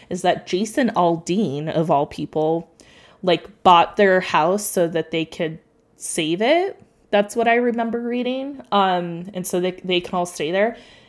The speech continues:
Kim spends so much money.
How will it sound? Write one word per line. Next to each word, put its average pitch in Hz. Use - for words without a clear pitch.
Kim 320
spends 202
so -
much 180
money. 123